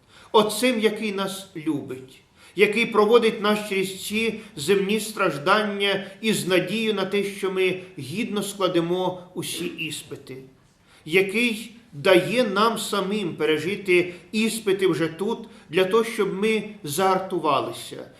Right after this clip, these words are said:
зміцнили в них і зуміли гідно прийти із радісними відкритими обличчями на ту зустріч, яка раптом виявиться не страшною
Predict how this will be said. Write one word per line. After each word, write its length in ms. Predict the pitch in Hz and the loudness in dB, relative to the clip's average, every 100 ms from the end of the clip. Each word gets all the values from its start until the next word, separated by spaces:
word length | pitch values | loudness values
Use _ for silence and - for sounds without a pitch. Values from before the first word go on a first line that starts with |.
| - | -12
зміцнили 880 | 151 151 208 208 - 175 185 247 202 | -6 0 0 0 -4 -4 -2 0 0
в 120 | 139 | -2
них 460 | 139 131 127 - - _ _ - | -6 -8 -10 -18 -20 _ _ -4
і 100 | 214 | -2
зуміли 640 | 180 196 226 233 226 214 - - | 0 0 0 2 2 0 -2 -10
гідно 540 | 156 147 254 277 240 240 | -10 -4 -2 -2 -2 0
прийти 800 | 214 208 190 - 220 208 185 - - | 0 -2 -4 -4 0 0 0 -4 -12
із 400 | 196 185 - - - | -4 -2 -2 -8 -10
радісними 880 | 170 170 202 240 214 220 - 220 208 | -2 4 6 6 4 -4 -4 -2 0
відкритими 640 | 196 196 185 202 190 180 180 | 0 -2 -2 -2 -2 -4 -4
обличчями 800 | 180 139 147 143 - - 127 123 127 - _ _ _ - | -6 -4 -6 -6 -8 -12 -10 -10 -14 -20 _ _ _ -4
на 140 | 165 | -2
ту 200 | 160 240 | -2 -4
зустріч, 720 | 180 143 143 - 135 131 - - _ _ _ | -6 -6 -8 -12 -14 -16 -18 -20 _ _ _
яка 600 | 160 185 190 233 233 - - - _ _ - | 0 0 4 4 4 -2 -14 -20 _ _ -2
раптом 460 | 170 233 240 214 | 2 2 2 -2
виявиться 960 | 185 214 196 180 185 - 170 165 160 - - - | 0 0 2 0 -2 -4 -2 -2 -2 -10 -18 -8
не 300 | 165 226 247 | 2 4 4
страшною 840 | - 185 180 - 165 151 131 135 | 0 -2 -2 -4 -4 -2 -4 -8